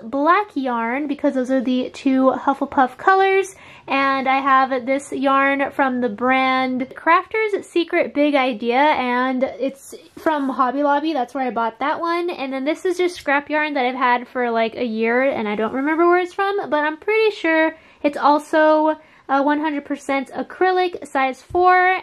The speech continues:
and for my hook, I'm using a size five millimeter hook. So the first thing that we're going to do is get our yellow yarn,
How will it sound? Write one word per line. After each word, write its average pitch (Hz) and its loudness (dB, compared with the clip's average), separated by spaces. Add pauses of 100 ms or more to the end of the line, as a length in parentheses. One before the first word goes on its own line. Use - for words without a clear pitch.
and 262 -6
for 262 -12
my 254 -6
hook, 440 -4
I'm 285 -4
using 277 -2
a 254 2
size 254 0
five 285 2
millimeter 247 -2
hook. - -8
So 330 6
the 330 6
first 453 2
thing 440 0
that 370 2
we're 320 0
going 311 0
to 302 -14
do 285 4
is 277 2
get 254 2
our 247 4
yellow 302 2
yarn, 254 -2